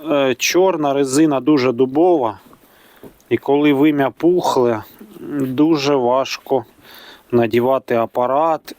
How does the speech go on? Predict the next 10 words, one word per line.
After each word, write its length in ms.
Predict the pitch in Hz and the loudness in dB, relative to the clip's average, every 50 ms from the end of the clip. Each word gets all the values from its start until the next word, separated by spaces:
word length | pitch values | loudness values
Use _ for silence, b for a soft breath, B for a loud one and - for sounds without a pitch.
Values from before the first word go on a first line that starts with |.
| _ _ | _ _
і 140 | - 131 | -2 0
воно 340 | 120 120 123 120 123 123 123 | 0 0 0 0 0 0 0
отак 280 | 113 - 131 127 - - | 0 0 -2 -4 -2 -4
от 140 | 120 - 113 | -6 -2 0
вигибається 1000 | 117 127 107 110 117 117 127 156 175 175 165 156 139 117 - - - 120 113 101 B B B B B B B B _ _ | -2 0 0 0 -2 0 0 0 0 0 2 0 0 0 -2 -4 -4 -4 -6 -6 B B B B B B B B _ _
погано. 520 | - 135 113 104 117 123 117 110 113 113 | -4 -4 -2 0 0 0 0 0 -2 0
Вим'я 340 | 110 123 143 143 135 131 120 | 0 2 2 2 0 -2 0
дуже 280 | 113 131 123 123 127 | 2 2 2 2 0
широке 520 | 117 - - 139 120 143 175 165 - - 127 | -2 -2 -2 0 2 2 2 0 0 -4 -6
получається. 880 | - - 117 113 113 107 - - 113 110 113 104 98 - - - 107 | -2 0 0 0 0 -2 -2 -6 -4 -4 -4 -6 -6 -8 -8 -10 -10